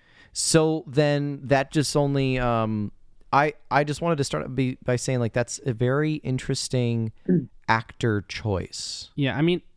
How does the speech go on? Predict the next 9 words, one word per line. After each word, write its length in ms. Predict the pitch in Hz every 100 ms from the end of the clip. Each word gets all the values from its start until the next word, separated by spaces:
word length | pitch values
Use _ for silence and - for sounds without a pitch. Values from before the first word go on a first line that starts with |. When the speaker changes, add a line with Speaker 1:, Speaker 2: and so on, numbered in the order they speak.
| -
Speaker 3:
at 140 | 180
this 180 | - 285
point 420 | - - 196 180 -
in 260 | 139 131
Brendan's 420 | 123 117 113 110 -
career, 600 | - 104 101 92 92 -
he 200 | - 123
is 240 | 135 131
jumping 680 | - - 123 117 120 117